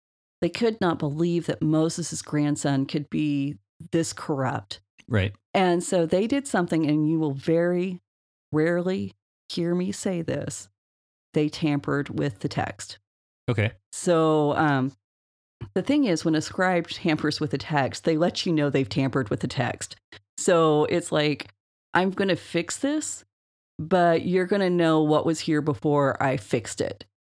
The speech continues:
Speaker 1: And what they did is they offered, uh, um, added in a little superscript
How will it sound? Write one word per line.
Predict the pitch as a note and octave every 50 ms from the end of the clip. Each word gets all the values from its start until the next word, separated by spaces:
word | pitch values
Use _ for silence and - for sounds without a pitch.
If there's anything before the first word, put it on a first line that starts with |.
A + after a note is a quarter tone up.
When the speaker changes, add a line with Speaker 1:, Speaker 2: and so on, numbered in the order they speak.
| _ _ _
Speaker 1:
And | F#3 E3+ E3 E3+
what | E3+ E3 D#3+
they | - G3 G3
did | F#3 G3+ F3+ E3+
is | E3+ E3 -
they | E3+ E3 E3
offered, | - D#3 D3 D3+ D3+ - E3 D#3+ D#3+ - - - _ _ -
uh, | - - -
um, | - D#3+ D3 C#3 C3+ D#3 E3+ -
added | - F3+ F3+ G3+ G#3 -
in | - F3+ E3 D#3+
a | D3+
little | D3+ D#3 E3 E3+ E3 E3
superscript | - - - - A3+ G#3+ - - A3 G#3+ - - - - - F3 F3 - - _ - - -